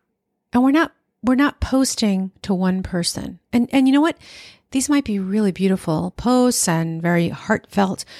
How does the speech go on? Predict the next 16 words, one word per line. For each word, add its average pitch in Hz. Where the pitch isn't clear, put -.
right? -
But -
that 311
post, 233
you 233
see 175
it, 254
you 226
love 175
it, 233
you, 202
you're 208
inspired. 190
The 233
person, 254
you, 254